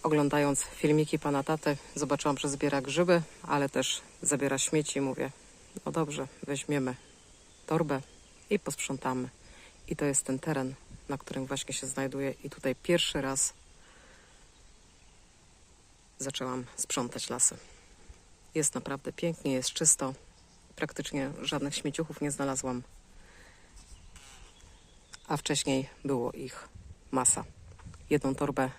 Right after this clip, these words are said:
wtedy wywiozłam na rowerze śmieci, a kolejne śmieci, które znalazłam, odłożyłam na kupkę pod drzewem i wróciłam po nie, ale już samochodem.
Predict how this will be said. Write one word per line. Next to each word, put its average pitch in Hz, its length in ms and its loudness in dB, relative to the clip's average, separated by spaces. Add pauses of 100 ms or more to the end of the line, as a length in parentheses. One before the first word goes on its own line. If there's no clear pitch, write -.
(200)
wtedy 127 300 0
wywiozłam 131 500 0
na 131 100 -2
rowerze 131 540 -4 (120)
śmieci, 156 600 2 (760)
a 127 320 -2
kolejne 143 380 2
śmieci, - 380 -2
które 135 280 -4
znalazłam, 135 560 0 (380)
odłożyłam 135 640 -2 (960)
na 143 100 0
kupkę 190 460 4 (360)
pod 131 180 -2
drzewem 214 560 6 (1400)
i 240 240 6 (2000)
wróciłam 170 480 4
po 120 120 -2
nie, 123 140 -4 (720)
ale 143 120 -2
już 131 140 -2
samochodem. - 560 -2